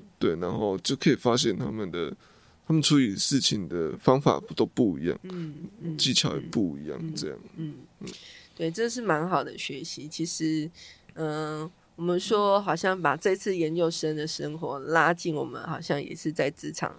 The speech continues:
Speaker 2: 这一次一起来谈，因为某些程度好像这个 lab 就的生态好像有点像小型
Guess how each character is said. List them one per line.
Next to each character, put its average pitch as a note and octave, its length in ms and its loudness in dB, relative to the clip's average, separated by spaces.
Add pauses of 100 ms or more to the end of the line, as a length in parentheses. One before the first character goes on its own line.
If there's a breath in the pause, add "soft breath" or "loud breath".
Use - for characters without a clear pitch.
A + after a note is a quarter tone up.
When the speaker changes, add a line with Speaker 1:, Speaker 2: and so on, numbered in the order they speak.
Speaker 2:
这 D3+ 120 -8
一 D#3 80 -4
次 - 120 -10
一 D#3+ 120 -6
起 - 160 -12
来 - 200 -14
谈， - 220 -10
因 G#3+ 80 2
为 C4+ 60 4
某 A#3+ 120 6
些 A3 160 4
程 E3+ 240 2
度 F#3+ 80 0
好 F3+ 140 -2
像 F3 260 2 (480 loud breath)
这 A#3 160 0
个 A3+ 140 6
lab E3+ 380 0 (260)
就 E3+ 240 0
的 D#3 180 -4
生 F#3 360 2
态 G#3+ 260 0
好 D#3 100 -8
像 F#3 180 0
有 D#3 180 0
点 D#3+ 180 -4
像 D3+ 220 -2
小 - 180 -10
型 - 160 -16